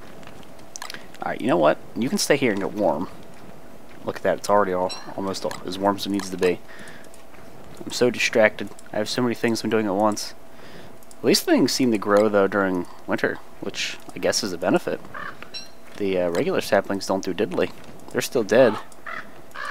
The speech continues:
Cool. Okay. Works for me.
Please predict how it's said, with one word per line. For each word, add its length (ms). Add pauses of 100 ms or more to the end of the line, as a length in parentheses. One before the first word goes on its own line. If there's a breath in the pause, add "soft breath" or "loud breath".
(240)
Cool. 240 (460)
Okay. 280 (280)
Works 220
for 100
me. 320